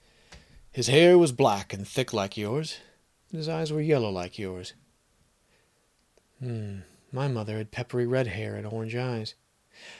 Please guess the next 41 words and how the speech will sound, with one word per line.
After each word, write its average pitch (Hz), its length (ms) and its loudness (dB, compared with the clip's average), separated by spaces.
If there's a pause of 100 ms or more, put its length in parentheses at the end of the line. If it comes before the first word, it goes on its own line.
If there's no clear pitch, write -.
(120)
I 123 100 0
was 143 240 0
one 151 160 2
of 143 100 0
the 135 60 -4
few 156 340 -4
in 147 60 0
my 131 160 2
generation 127 520 0
who 127 120 0
didn't 123 440 -2
look 147 200 -2
like 85 200 -6
his 92 120 -8
mother. 95 320 -8 (640)
I 147 120 -4
had 143 100 -2
always 135 320 0
wondered 127 280 0
where 110 140 -2
my 98 140 -4
coloring 120 440 -6
came 92 240 -8
from, 95 360 -10
but 101 240 -10
had 117 220 -10
never 131 240 -4
let 127 200 -2
myself 117 380 -6
ask. 113 400 -8 (1400)
No 120 160 -2
one 143 200 0
treated 135 440 0
me 98 100 -4
as 90 140 -8
though 101 160 -6
I 95 100 -4
looked 95 240 -10
like 98 160 -10
a 98 60 -10
human. 104 340 -12